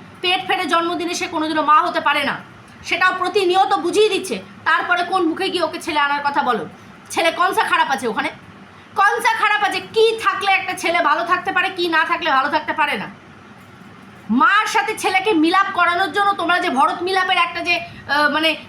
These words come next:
জায়গা প্রতিনিয়ত ক্রিয়েট করছো, সেগুলো জল পড়বে, সেগুলো বালি পড়বে, বুঝেছো? তোমাদের আদরের বোন যাকে কিনা সাপোর্ট করছো, কেউ মেয়ে ভেবে, কেউ বোন ভেবে, তাদের লজ্জা করছে না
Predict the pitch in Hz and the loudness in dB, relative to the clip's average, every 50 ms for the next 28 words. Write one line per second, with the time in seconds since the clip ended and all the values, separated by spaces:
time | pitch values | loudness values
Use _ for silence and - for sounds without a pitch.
0 | - 233 220 349 339 349 320 370 381 370 330 330 - 381 370 381 370 370 392 381 | -10 -4 -2 0 0 0 0 0 -2 -2 -2 -4 -4 -4 -2 -2 -2 -2 -2 -4
1 | 381 370 320 359 415 453 440 - 440 403 262 262 311 - 370 - - - - - | -4 0 0 2 2 0 0 0 0 0 0 0 -2 -2 -2 -2 -6 -12 -18 -14
2 | - - - 359 349 - - 392 330 247 339 359 403 427 415 427 440 427 - 320 | -10 -4 -4 -2 0 0 0 0 0 2 2 2 2 2 4 2 2 2 2 0
3 | 285 220 175 175 - - - - - - - - - 339 330 370 381 359 359 349 | -2 -2 -4 -8 -12 -16 -20 -20 -20 -16 -6 -4 -2 0 0 0 0 2 2 4
4 | 370 392 427 466 466 440 415 392 359 285 277 220 170 156 - - - - - - | 4 4 4 2 2 2 2 0 2 0 0 -2 -2 -6 -10 -14 -18 -20 -20 -14
5 | - 226 294 370 415 - 539 494 440 320 - - - - - - - - - - | -10 -6 -4 -4 -2 0 2 2 2 2 0 -4 -8 -14 -20 -20 -20 -20 -20 -20
6 | - - - - - - - - - - - - - - - - 311 330 359 381 | -20 -20 -20 -20 -20 -20 -20 -20 -20 -20 -20 -20 -20 -14 -6 -2 0 2 2 2
7 | 381 381 359 - 339 349 381 392 427 427 415 415 392 254 339 370 392 381 320 247 | 2 0 2 2 2 2 4 4 2 2 2 0 0 0 2 2 2 2 2 2
8 | 320 320 330 392 370 359 359 339 330 339 339 403 392 415 440 453 453 - 381 - | 0 0 0 -2 -2 -2 0 0 0 0 0 0 2 2 2 2 2 0 0 0
9 | - 320 294 - 311 302 285 269 320 392 403 392 381 359 - 330 311 330 302 294 | 0 -2 -2 0 0 0 2 2 2 2 2 2 0 0 0 -2 -2 -2 -4 -4
10 | 220 269 359 403 427 392 440 427 302 294 - 285 - - - - - - - - | -2 -2 -2 0 2 2 2 2 2 0 -2 -4 -8 -14 -20 -20 -20 -20 -20 -20
11 | - - 330 330 392 381 339 277 277 302 294 - 403 381 381 415 392 392 427 440 | -4 -2 0 0 2 2 2 2 2 0 2 0 0 0 2 0 0 0 0 0
12 | 440 | 0